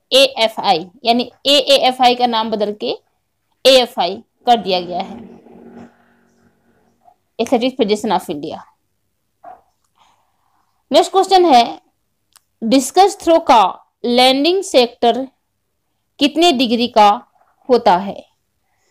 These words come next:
तो कितना होता है? चौंतीस बानवे डिग्री, चौंतीस दशमलव बानवे डिग्री।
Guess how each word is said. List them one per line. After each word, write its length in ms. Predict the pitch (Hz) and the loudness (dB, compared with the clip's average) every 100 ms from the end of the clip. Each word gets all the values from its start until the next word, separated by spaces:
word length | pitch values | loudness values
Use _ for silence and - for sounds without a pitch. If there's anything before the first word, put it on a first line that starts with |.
| _ _ - | _ _ 2
तो 180 | 247 233 | 4 4
कितना 340 | 233 247 294 | -2 -2 2
होता 300 | 311 302 311 | 4 6 4
है? 320 | 330 349 508 - | 4 2 0 -2
चौंतीस 440 | 294 247 240 269 262 | 2 2 2 -4 0
बानवे 380 | 226 240 214 208 | 2 2 2 -2
डिग्री, 460 | 190 185 165 202 _ 220 | -2 -6 -8 -10 _ -2
चौंतीस 280 | 226 302 | 0 2
दशमलव 560 | 277 277 240 226 240 311 _ _ - _ _ _ _ _ _ - | 0 0 -2 -2 -2 -4 _ _ -20 _ _ _ _ _ _ -2
बानवे 360 | 226 233 233 226 | 2 4 4 2
डिग्री। 440 | 190 180 175 202 | 0 -4 -6 -8